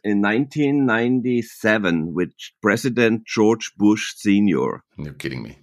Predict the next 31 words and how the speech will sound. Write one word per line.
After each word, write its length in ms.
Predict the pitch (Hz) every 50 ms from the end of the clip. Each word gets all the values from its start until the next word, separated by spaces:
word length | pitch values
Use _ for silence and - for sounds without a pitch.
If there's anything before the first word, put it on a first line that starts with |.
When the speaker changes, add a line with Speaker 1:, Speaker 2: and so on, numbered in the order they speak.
| _ _ _ _ _ _ _
Speaker 1:
And 280 | - 95 98 92 90 85
that's 240 | 98 110 110 - 120
a 60 | 107 - -
funny 200 | 104 110 110 104
story 520 | 98 - - _ 107 104 107 113 110 110 104
itself, 580 | 95 92 - - 117 104 104 95 78 80 - -
because 360 | 107 92 - 104 95 92 - -
I 200 | - 98 92 98
had 360 | 107 113 110 92 87 92 - - _ _ _
the 140 | 98 92 90
rare 300 | 90 95 101 107 107 113
opportunity 680 | 113 104 110 104 - - 110 107 110 113 107 104 92
to 140 | 82 - 95
meet 320 | 87 90 98 107 110 107
him 240 | - 98 87 87 85
for 240 | - - 90 85 85
a 40 | 82
photo 320 | - - 113 110 107 113
shoot 400 | 110 - - 85 80 82 - - - _ _ _ _ _ _ _ _ _ _ _ _ _ _ _ _ _ _ _ _ -
and, 440 | 95 98 95 90 87 87 85 76 - -
or 140 | 90 92 90
for 200 | - - 104 95
photo 400 | - - 131 123 131 120 101 87
opportunity 800 | 92 - 98 - - 95 87 85 87 85 - 92 85 82 82 -
at 140 | 80 87
some 220 | - - 98 92 92
investment 580 | 90 82 90 98 101 - - 98 87 82 82
thing 300 | - - 87 82 80 82
from 180 | 80 - 85 82
G 220 | 76 - 85 78
T. 480 | 76 - - 107 98 87 80 80 90 -